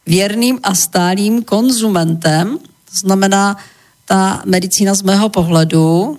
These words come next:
je to můj názor, je založená na tom,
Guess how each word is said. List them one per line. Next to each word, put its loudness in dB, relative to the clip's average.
je 0
to 0
můj 2
názor, 0
je 0
založená 0
na 0
tom, 0